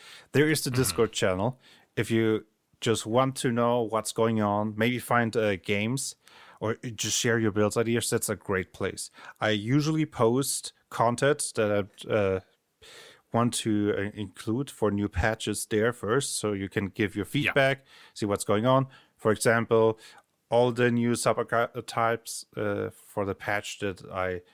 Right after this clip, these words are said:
Speaker 1: published today, actually, um, I,
Speaker 2: Mm-hmm.
Speaker 1: all of them I published on the Discord group first, and there you can also,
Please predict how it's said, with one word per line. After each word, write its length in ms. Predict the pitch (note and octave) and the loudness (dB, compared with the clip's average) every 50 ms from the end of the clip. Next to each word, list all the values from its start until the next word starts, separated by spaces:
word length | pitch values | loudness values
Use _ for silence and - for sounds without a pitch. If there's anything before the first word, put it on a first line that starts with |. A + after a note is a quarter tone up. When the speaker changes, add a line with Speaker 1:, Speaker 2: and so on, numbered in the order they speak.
| _ _ | _ _
Speaker 1:
published 560 | - C#3 C#3 C3+ B2+ B2+ A#2+ - - - - | 2 2 4 4 2 0 0 0 -2 -4 0
today, 460 | - D3+ F3 D#3+ E3 E3 D#3 C3 G#2+ | 4 4 6 6 6 6 6 2 2
actually, 460 | - G2 F#2 - - F#2+ F#2 G2 A2 - - - - - - - _ _ _ | 0 0 -2 0 -2 -4 -2 -2 -4 -6 -10 -18 -20 -20 -20 -20 _ _ _
um, 260 | B2+ A2+ G2+ G2 F#2 - _ _ _ _ - - - | -2 0 0 0 -2 -4 _ _ _ _ -20 -20 -2
I, 200 | - A#2 A#2+ A#2+ | 2 4 4 4
Speaker 2:
Mm-hmm. 100 | A#2 - - | 2 2 2
Speaker 1:
all 140 | C3 C#3+ D3+ | 4 4 4
of 120 | C#3+ - | 4 4
them 180 | - C3 C3 B2+ | 2 2 4 4
I 100 | A#2+ A#2 | 4 2
published 520 | A#2 - - C3 B2 A2+ A#2+ A#2+ A#2 - - | 0 0 0 0 2 2 2 0 0 0 -2
on 80 | A2 | -4
the 80 | G#2+ A2 | -6 -6
Discord 500 | G2 B2 A#2 - - - A#2 G#2+ F#2+ - - | -6 -4 -8 -8 -4 -2 -2 -2 -2 -6 -12
group 240 | - - A2 G2+ - - _ _ _ - | -8 -8 -8 -8 -8 -16 _ _ _ -20
first, 400 | _ - - A#2 A#2 A#2 A#2 - | _ -4 2 4 4 4 4 2
and 220 | - B2 A#2 G#2+ G#2+ | -4 -6 -6 -2 2
there 180 | C3 C#3 D#3+ | 4 4 4
you 140 | D#3+ D3+ C3+ | 4 2 0
can 220 | - C#3 A#2 A2+ - - | 0 -2 -2 -2 -4 -2
also, 440 | A#2 A#2 A2 - - A2+ A2 G#2 | 0 0 0 2 2 2 2 2